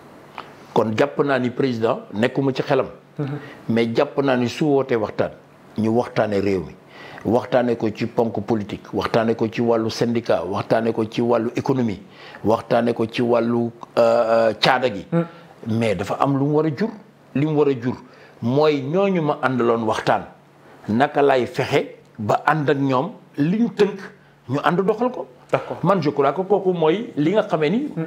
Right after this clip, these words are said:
Speaker 1: loolu foofu la war a jeexital.
Speaker 2: D'accord.
Speaker 1: Bu fekkee ni kay jeexitalul foofu.
Speaker 2: Hmm.
Speaker 1: Kon lu waxtaan di jariñ.
Speaker 2: D'accord. Waxtaan boobu moo indi ngeen agité waat question statut chef de l'opposition,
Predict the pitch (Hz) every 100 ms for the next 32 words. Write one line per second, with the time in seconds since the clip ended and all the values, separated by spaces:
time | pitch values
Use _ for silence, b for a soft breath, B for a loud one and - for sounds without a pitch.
0 | 160 151 160 170 175 185 180 180 190 180
1 | 220 233 320 339 - 165 220 269 262 247
2 | 226 226 220 202 196 170 185 156 127 104
3 | - 151 - 233 285 254 - 139 127 135
4 | 240 - _ 170 165 139 - - 196 220
5 | 233 202 190 190 196 196 190 175 196 233
6 | 160 175 180 160 160 156 147 - 160 -
7 | 151 156 156 143 143 147 139 143 143 147
8 | 139 135 135 147